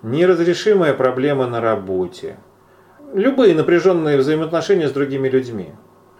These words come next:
попробуйте посмотреть на эту ситуацию из шкуры другого человека. Вам не нужно смотреть на эту ситуацию, как смотрели бы на неё боги.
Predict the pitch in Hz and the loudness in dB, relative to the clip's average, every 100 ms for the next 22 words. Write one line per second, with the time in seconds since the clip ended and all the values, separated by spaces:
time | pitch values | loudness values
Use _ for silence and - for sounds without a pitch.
0 | _ _ _ - 139 175 240 294 220 196 | _ _ _ -4 -2 0 0 2 2 0
1 | - 170 - 143 156 170 190 190 139 - | -2 -6 -2 -4 -2 -2 2 2 2 -2
2 | - - _ - 123 135 135 165 160 - | -16 -20 _ -10 -4 -2 -2 -2 -2 0
3 | 127 - 131 - 190 254 254 - 120 95 | -4 -6 -8 0 2 2 -2 -4 -4 -4
4 | 90 - _ _ 202 247 233 - _ _ | -8 -18 _ _ -8 -8 -10 -16 _ _
5 | - - - 165 190 160 131 - - - | -20 -20 -8 0 2 2 -6 -12 -20 -16
6 | 101 95 107 113 110 95 - _ - 104 | -12 -8 -6 -6 -8 -14 -20 _ -18 -12
7 | 98 87 - - _ _ _ _ _ _ | -12 -12 -18 -20 _ _ _ _ _ _
8 | _ _ _ 120 165 196 202 226 202 190 | _ _ _ 0 4 4 4 4 2 0
9 | 175 165 165 190 165 156 143 131 151 170 | 2 0 2 2 2 -2 -2 0 2 2
10 | 170 147 135 120 - 127 120 147 131 123 | 0 0 -2 -4 -6 -6 0 0 2 0
11 | 120 120 120 110 107 95 - | -2 -2 -2 0 0 -2 -4